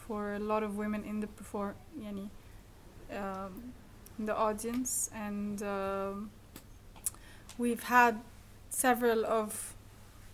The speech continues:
rape victims, uh, and harassment victims come and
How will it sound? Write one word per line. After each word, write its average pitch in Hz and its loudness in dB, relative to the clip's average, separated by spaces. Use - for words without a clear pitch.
rape 220 4
victims, 208 -2
uh, 214 -2
and 208 -2
harassment 208 0
victims 202 -6
come 208 0
and 202 -2